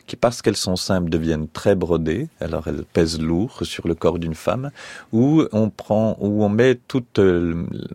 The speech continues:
on accentue tout ce qui est extrémité des corps, avec des plumes, avec des turbans, avec des,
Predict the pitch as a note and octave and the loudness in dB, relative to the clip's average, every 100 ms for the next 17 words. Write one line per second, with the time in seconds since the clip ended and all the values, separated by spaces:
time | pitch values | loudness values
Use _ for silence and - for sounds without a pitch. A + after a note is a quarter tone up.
0 | - - G#2+ - A#2 A2 - C#3+ C3 B2 | -8 0 0 2 2 0 0 -2 -2 -2
1 | G#2+ G2+ - A2 G#2 - G#2 G2 G#2 G2+ | -2 -2 0 2 2 0 -2 0 2 2
2 | F2 - C#2 D2+ - D#2 D#2 E2+ D2+ C#2+ | 0 0 -2 -2 -4 -4 -4 -2 -2 -2
3 | - - _ - F#2 G#2 A2 F2 E2 D#2+ | -8 -20 _ -2 4 4 4 2 0 -2
4 | D#2 - E2+ D#2+ D2+ F#2 G#2 F2+ E2 D#2+ | -4 -2 -2 0 2 2 2 2 0 -4
5 | - F2 E2 | -4 -4 -2